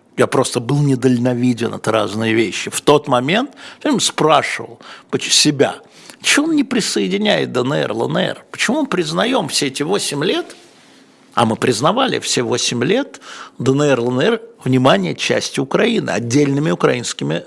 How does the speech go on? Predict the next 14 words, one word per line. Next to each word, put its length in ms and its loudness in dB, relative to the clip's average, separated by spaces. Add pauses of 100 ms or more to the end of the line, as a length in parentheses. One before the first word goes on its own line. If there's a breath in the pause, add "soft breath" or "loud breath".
территориями, 580 0
все 220 6
восемь 340 6
лет. 320 -2 (640 loud breath)
Мы 120 2
даже 220 6
не 100 4
признавали 540 2
их 140 -2
независимость, 880 0 (140)
там, 260 0 (340 loud breath)
в 60 4
отличие 540 4
от, 320 -6